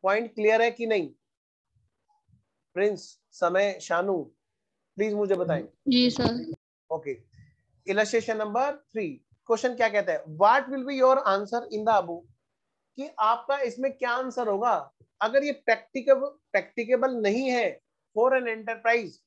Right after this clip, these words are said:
Speaker 1: to determine the carrying amount of replaced part, या फिर to determine the amount of that inspection। तो ध्यान से देखिए एएस क्या कहता है इसके बारे में।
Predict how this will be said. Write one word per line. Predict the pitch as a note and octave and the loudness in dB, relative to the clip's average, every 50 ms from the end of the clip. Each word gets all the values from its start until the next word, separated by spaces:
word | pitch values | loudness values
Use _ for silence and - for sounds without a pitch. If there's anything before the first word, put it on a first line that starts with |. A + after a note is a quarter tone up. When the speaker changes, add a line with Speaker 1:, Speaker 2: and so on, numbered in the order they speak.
| _ _ _ - | _ _ _ -8
Speaker 1:
to | C4 G#3+ | -6 -4
determine | F#3 G3+ F#3 G3+ G#3 G#3 G#3+ G#3 G#3+ | -4 -4 -2 -2 -2 0 0 0 0
the | A#3+ C4 B3 | -2 -4 -4
carrying | - - G#3+ A3 B3 B3 A#3 | -2 0 0 0 0 -2 -4
amount | A3 G#3+ G#3+ G#3 F#3+ - _ - A#3 | -2 0 0 -2 -2 -4 _ 0 2
of | A#3+ A#3 A#3+ - F3+ | 2 2 2 -2 -6
replaced | F3+ F3+ F3+ - G3+ A#3 C4+ D4+ D#4+ D4+ - - - G#3 - - | -6 -6 -4 0 4 6 8 8 8 6 2 -2 -12 -12 -4 -2
part, | G#3+ F#3 D#3 C3 - - _ _ _ _ _ _ _ _ _ - | 0 0 0 -2 -4 -10 _ _ _ _ _ _ _ _ _ -10
या | D#3 E3+ A#3 B3+ C4 | -4 0 2 2 2
फिर | B3+ C4+ G#3+ F3+ F#3 G3 _ _ _ _ _ _ _ _ _ _ _ - | 2 2 0 0 -2 -6 _ _ _ _ _ _ _ _ _ _ _ -2
to | A#3 A#3 | -2 0
determine | F#3+ G3+ F#3 G3+ G#3+ A3+ A3+ A#3+ B3 A#3 | 0 -2 -2 -2 0 0 0 0 0 2
the | G3 G3 G3 G#3+ A3+ A3+ _ - - - _ _ _ - F#3+ | 4 6 6 6 4 0 _ -18 -20 -20 _ _ _ -4 -4
amount | F#3+ G3+ G#3+ A#3+ C4+ D4 C4+ A#3 | -2 2 2 2 2 0 0 2
of | C#4 B3 G#3 F#3 D#3+ D#3 | 2 0 0 -2 -8 -2
that | F3+ G#3+ A#3 C4+ C4+ - _ _ _ _ _ _ - | 2 2 2 2 0 -4 _ _ _ _ _ _ -8
inspection। | G#3 G3 - - G3+ F#3+ - - - - G3+ E3 C3 - _ - - - _ _ _ _ _ _ _ _ _ _ _ _ _ _ - | -8 -8 -6 -4 -4 -4 -4 -6 -6 -6 -6 -6 -6 -8 _ -20 -20 -20 _ _ _ _ _ _ _ _ _ _ _ _ _ _ -10
तो | G3+ | -8
ध्यान | F3 E3 F#3 F#3 G#3 A3 | -4 -2 0 0 0 0
से | G#3 A#3 | -2 -2
देखिए | G#3 G#3+ G#3 A#3 A#3+ | -2 -2 -2 -4 -6
एएस | - G#3 G#3 G#3+ G#3 - | -4 -2 -2 -2 -2 -2
क्या | - G#3 G3 | 0 0 0
कहता | F#3+ G3 F#3 F#3+ F#3 | 0 -2 -4 -4 -4
है | |
इसके | F3+ F#3 - F3 | -6 -6 -6 -4
बारे | E3+ D#3+ D3+ C#3+ | -4 -4 -4 -4
में। | C#3 | -8